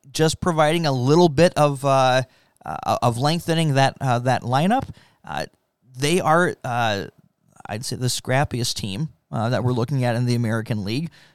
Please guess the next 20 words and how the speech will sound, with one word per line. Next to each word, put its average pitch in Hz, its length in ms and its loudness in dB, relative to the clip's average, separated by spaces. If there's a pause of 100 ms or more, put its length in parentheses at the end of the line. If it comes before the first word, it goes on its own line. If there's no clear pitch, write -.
(140)
Uh, 104 320 0
take 135 300 -2
that, 120 240 2
a 131 60 0
moniker, 131 460 2
for 131 180 0
what 120 180 2
you 120 140 -2
will. 117 280 -2 (400)
Uh, 110 500 0 (360)
but 135 140 0
it's 131 180 -2
gonna 151 140 2
be 139 80 2
also 143 260 4
be 139 80 2
against 131 240 0
a 127 80 2
very 139 400 2
good 139 400 2